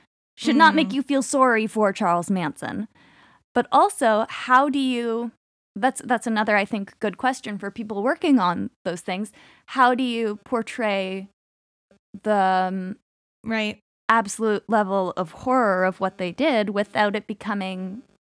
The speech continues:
Speaker 1: gore porn? Which I have a huge issue with,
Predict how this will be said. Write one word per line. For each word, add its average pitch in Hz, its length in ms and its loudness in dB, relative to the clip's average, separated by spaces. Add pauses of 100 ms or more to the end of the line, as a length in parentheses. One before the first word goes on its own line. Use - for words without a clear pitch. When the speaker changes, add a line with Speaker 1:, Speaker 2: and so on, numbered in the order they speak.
(140)
Speaker 1:
gore 220 280 2
porn? - 560 -10 (720)
Which 240 320 2 (240)
I 330 80 10
have 440 340 6
a - 20 0
huge 302 760 2
issue 208 500 -4
with, 233 340 -6